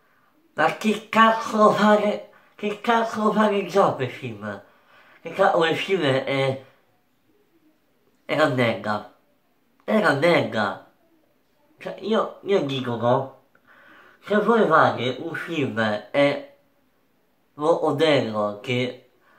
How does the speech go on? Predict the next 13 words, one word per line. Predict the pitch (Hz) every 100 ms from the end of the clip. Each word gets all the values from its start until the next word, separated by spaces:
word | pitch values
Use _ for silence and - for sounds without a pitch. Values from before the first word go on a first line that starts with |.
| _ _ _ _
dice, | - 143 151 151 147 - - - - -
"Finalmente | - 196 226 220 190 196 220 -
hanno | 196 208 190
vinto, | 185 202 180 160
porco | 135 147 - - 147
Dio, | 131 143 147 135
finalmente, | 123 185 208 185 165 160 180 175 160
oh | 202 202
mio | 180 175 147
Dio." | 147 180 180 135 123 110 - - - _ _
E | 196
invece | 196 262 214 208
no, | 220 208 - -